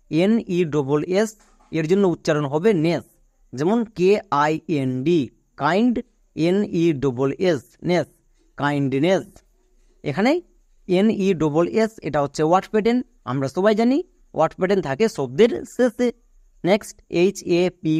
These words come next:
পি আই, হ্যাপি, এন ই ডবল এস, নেস, হ্যাপিনেস।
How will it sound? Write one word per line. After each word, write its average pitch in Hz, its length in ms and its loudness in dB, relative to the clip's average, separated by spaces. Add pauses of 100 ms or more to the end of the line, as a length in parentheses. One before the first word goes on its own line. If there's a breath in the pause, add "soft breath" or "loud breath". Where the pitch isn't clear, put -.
(120)
পি 190 140 0 (360)
আই, 127 100 -2 (480)
হ্যাপি, 208 340 -2 (420)
এন 175 240 0 (260)
ই - 20 0 (220)
ডবল 131 260 -2 (200)
এস, 156 120 0 (260)
নেস, 175 180 0 (580)
হ্যাপিনেস। 151 600 0